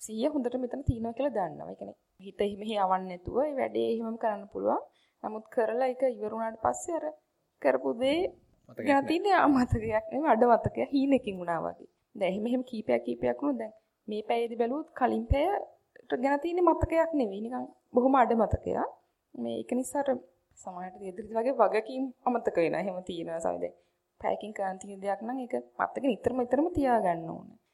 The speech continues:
Speaker 1: දැන් එතෙන් සමහස කොච්චර සතිය, ඒ කියන්නේ ඒකට හොඳට අවධානය දාගෙන කරත්, අ, අමතක දැන් වගකීමෙන් කරල යුතු දෙයක්ම නම්, හැම පැයකම කළ යුතු දෙයක් නම් අර අමතක වෙන එක ඒ සතිය නැති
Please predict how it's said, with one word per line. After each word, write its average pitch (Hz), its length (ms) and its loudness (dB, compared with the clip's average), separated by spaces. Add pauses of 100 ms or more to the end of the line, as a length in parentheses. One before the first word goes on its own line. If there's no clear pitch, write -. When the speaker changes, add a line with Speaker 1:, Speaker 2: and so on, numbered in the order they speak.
(120)
Speaker 1:
දැන් - 140 2
එතෙන් 214 260 -2
සමහස 262 540 0 (600)
කොච්චර - 380 -8
සතිය, - 380 -8
ඒ 240 120 0
කියන්නේ 208 280 -6
ඒකට 220 380 -2
හොඳට 220 320 -4 (420)
අවධානය - 880 -4
දාගෙන 202 380 -2
කරත්, 240 380 -2 (400)
අ, - 60 -8 (160)
අමතක 226 420 -2 (400)
දැන් 190 240 -10
වගකීමෙන් 214 720 -4
කරල 214 300 -2
යුතු 220 220 -4
දෙයක්ම 196 380 6
නම්, 170 240 -6 (640)
හැම 208 300 -6
පැයකම 208 420 2
කළ 208 220 -2
යුතු 208 200 -2
දෙයක් 208 220 -4
නම් 247 280 -2
අර 254 160 -2
අමතක - 400 -2
වෙන 254 220 2
එක 262 160 -4 (420)
ඒ 247 100 2
සතිය 214 360 2 (280)
නැති 196 340 -2